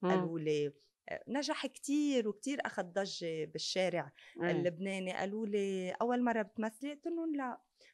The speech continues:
Speaker 2: طريق
Speaker 1: <laughs>
Speaker 2: رغدة، نجحت
Speaker 1: إيه.
Speaker 2: كتير بطريق، وكمان
Speaker 1: صح. مم.
Speaker 2: "أول مرة بتمثلي وعم-،" قلت لهم: "لا." يعني كل مرة بيقولوا
Speaker 1: ليه
Speaker 2: لك أول،
Speaker 1: بيس-،
Speaker 2: وستيلاتو
Speaker 1: ليش؟
Speaker 2: أول مرة. <laughs>
Speaker 1: ليش برأيك؟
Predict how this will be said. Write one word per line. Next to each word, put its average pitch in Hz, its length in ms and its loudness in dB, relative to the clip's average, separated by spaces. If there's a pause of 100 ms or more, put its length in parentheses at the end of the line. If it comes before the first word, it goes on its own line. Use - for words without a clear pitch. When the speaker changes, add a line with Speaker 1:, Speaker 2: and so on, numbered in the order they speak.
(120)
Speaker 2:
طريق 254 400 6
Speaker 1:
<laughs> - 400 0
Speaker 2:
رغدة، 190 640 2
نجحت 165 200 4
Speaker 1:
إيه. 175 180 4
Speaker 2:
كتير 262 400 0
بطريق، 240 580 0
وكمان 196 460 4
Speaker 1:
صح. - 60 -14 (360)
مم. 170 240 0
Speaker 2:
"أول 277 280 6
مرة 208 540 0
بتمثلي 185 680 -2
وعم-،" 160 320 2
قلت - 180 -12
لهم: 247 200 -8
"لا." 254 260 -4 (240)
يعني - 240 -6 (120)
كل 392 200 8
مرة 359 200 8
بيقولوا 233 280 8
Speaker 1:
ليه 294 100 10
Speaker 2:
لك 185 80 2
أول، - 140 8
Speaker 1:
بيس-، 220 120 6
Speaker 2:
وستيلاتو 349 420 8
Speaker 1:
ليش؟ - 160 6
Speaker 2:
أول 247 380 10
مرة. 240 240 8 (140)
<laughs> - 280 -2 (160)
Speaker 1:
ليش 214 420 8
برأيك؟ 131 640 -6